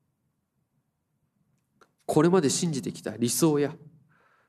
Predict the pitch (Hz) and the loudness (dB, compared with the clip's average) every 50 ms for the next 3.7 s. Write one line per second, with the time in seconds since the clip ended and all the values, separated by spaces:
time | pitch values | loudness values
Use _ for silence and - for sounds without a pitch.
0 | _ _ _ _ _ _ - 135 143 160 151 120 123 127 - 170 190 165 - - | _ _ _ _ _ _ -2 0 0 2 2 4 4 2 2 2 -2 -2 -4 -8
1 | - - - - - - - - _ _ _ _ _ _ _ _ _ _ _ _ | -12 -16 -18 -20 -20 -20 -20 -20 _ _ _ _ _ _ _ _ _ _ _ _
2 | _ _ _ _ _ _ _ _ _ _ _ _ _ _ _ - - - 180 175 | _ _ _ _ _ _ _ _ _ _ _ _ _ _ _ -8 -4 -2 -2 -4
3 | 196 - - - - _ - 190 175 165 165 165 165 - | -4 -8 -16 -20 -14 _ 0 0 0 2 0 -2 -2 -4